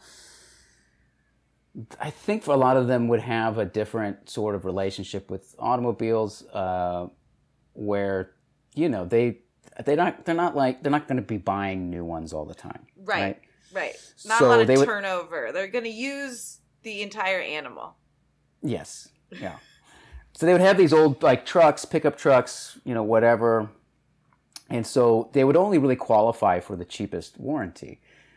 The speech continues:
Speaker 1: which was actually a decent warranty if you, if you really thought about it, but it only covered, like, real basic stuff. It only covered, like, if your engine blew up, you know what I mean?
Speaker 2: Oh, wow. Yeah.
Speaker 1: Which, which could happen.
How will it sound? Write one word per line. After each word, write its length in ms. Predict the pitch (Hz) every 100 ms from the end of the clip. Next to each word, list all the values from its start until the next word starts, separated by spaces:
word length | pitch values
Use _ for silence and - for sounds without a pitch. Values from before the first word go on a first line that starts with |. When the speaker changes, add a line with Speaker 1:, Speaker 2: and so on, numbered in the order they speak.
| _ _ -
Speaker 1:
which 180 | 185
was 140 | 202 202
actually 380 | 247 - - 226
a 40 |
decent 560 | 131 - 160 185 208 190
warranty 560 | 135 123 143 156 - 160
if 120 | 156
you, 200 | 139 131 -
if 120 | -
you 80 | 123
really 200 | 123 123
thought 220 | 123 113
about 180 | 117 120
it, 60 | -
but 80 | 123
it 100 | -
only 180 | 175 165
covered, 520 | - - 139 117 90
like, 240 | 90 90 - -
real 380 | 107 120 117 95
basic 400 | 101 92 - -
stuff. 280 | - -
It 40 | -
only 140 | 180
covered, 320 | - 156 120
like, 160 | 98 98
if 100 | 101
your 100 | 104
engine 380 | - 113 104 95
blew 240 | 92 90 85
up, 260 | - - -
you 80 | 110
know 100 | 110
what 100 | 107
I 80 |
mean? 80 | 185
Speaker 2:
Oh, 40 | 147
wow. 520 | 151 151 147 147 151 _
Yeah. 340 | 175 175 165 156
Speaker 1:
Which, 460 | 135 127 - - _
which 280 | - 208 -
could 100 | 294
happen. 520 | 135 107 131 202 202